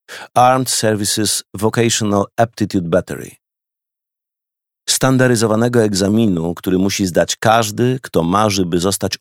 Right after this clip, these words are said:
operatorem w formacji Air Force Pararescue. Gdy w końcu zaliczyłem ten przerażający test i zaciągnąłem się do wojska, poddałem się podczas szkolenia, gdy wodne ewolucje stały się dla mnie zbyt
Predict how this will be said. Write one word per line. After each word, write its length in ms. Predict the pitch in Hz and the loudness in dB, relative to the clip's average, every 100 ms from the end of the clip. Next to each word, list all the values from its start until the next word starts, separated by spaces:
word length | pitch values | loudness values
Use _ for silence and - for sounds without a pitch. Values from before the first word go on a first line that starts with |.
| - | -8
operatorem 760 | - 98 90 - 120 85 80 73 - - | 0 2 2 0 0 0 -2 -6 -12 -14
w 60 | - | -8
formacji 760 | - 101 113 - - 98 95 _ - | -2 0 0 0 -4 -4 -6 _ 2
Air 240 | 131 127 | 4 4
Force 420 | - 95 92 95 - | 0 0 2 0 -2
Pararescue. 720 | 107 98 90 80 - - - _ _ _ _ _ _ _ - - - - | 0 2 2 -2 -6 -10 -20 _ _ _ _ _ _ _ -12 -10 -6 0
Gdy 180 | 165 | 2
w 60 | 208 | 2
końcu 280 | - 214 180 | 2 2 2
zaliczyłem 680 | 151 143 120 156 101 90 85 | 2 2 0 2 0 -2 -4
ten 240 | 90 87 - | -4 -4 -2
przerażający 800 | - 113 110 98 107 151 156 131 | 0 2 2 2 2 0 -2 -2
test 520 | 80 87 - - - - - - | -2 -2 -2 -6 -12 -16 -14 0
i 220 | 113 120 | 4 4
zaciągnąłem 680 | 113 120 113 107 117 113 98 | 4 2 2 2 2 2 0
się 140 | 98 | 0
do 120 | 87 | -2
wojska, 560 | 80 110 110 - 110 113 - _ _ | 0 0 0 -2 -2 -4 -10 _ _
poddałem 520 | - 87 117 113 80 73 | -4 2 4 4 2 -4
się 200 | - 78 | -6 -6
podczas 460 | 87 - 90 - | -8 -4 -4 -2
szkolenia, 680 | - - 98 104 76 73 67 - - - | -2 0 2 2 0 -4 -8 -12 -12 -2
gdy 300 | 135 156 180 | 2 4 4
wodne 360 | 147 185 139 113 | 2 0 2 2
ewolucje 560 | 95 87 101 - 95 | 2 0 -2 -2 -4
stały 280 | 87 90 92 | -2 -2 -2
się 120 | - | -2
dla 180 | 87 85 | -4 -4
mnie 220 | 80 73 | -4 -4
zbyt 380 | 76 82 101 - | -6 -2 -4 -6